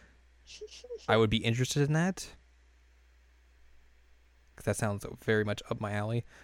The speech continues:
Speaker 2: But anyways, uh, we have taken a deviation in our episode routing as we are now checking out episode twenty-seven, the final episode of season two. It's the O V A entitled Plan.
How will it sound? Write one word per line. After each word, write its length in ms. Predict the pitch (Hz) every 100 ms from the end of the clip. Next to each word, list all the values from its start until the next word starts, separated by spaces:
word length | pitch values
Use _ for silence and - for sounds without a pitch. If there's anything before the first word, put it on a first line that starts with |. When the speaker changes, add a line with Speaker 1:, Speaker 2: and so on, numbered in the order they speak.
| -
Speaker 2:
But 120 | 196
anyways, 360 | 247 151 127 117
uh, 500 | 120 113 110 107 107
we 80 | 123
have 120 | 127
taken 280 | - 135 123
a 60 | 113
deviation 640 | 131 127 127 135 127 135
in 100 | 120
our 480 | 113 110 107 104 107 - - - - - - - - -
episode 320 | 120 127 131
routing 240 | 117 120 117
as 100 | 110
we 80 | 120
are 80 | 117
now 360 | 113 107 104 - - -
checking 280 | - 131 127
out 140 | 110 -
episode 680 | 135 131 - 123 117 110 104
twenty-seven, 840 | - - 254 247 151 - 107 104 107
the 60 |
final 320 | 104 131 123 113
episode 240 | 113 117
of 80 | 107
season 180 | 113 107
two. 220 | 117 110
It's 80 | 104
the 120 | 113
O 120 | 110
V 160 | 110 107
A 220 | 107 107
entitled 420 | 104 - 107 101 -
Plan. 560 | 160 175 170 175 160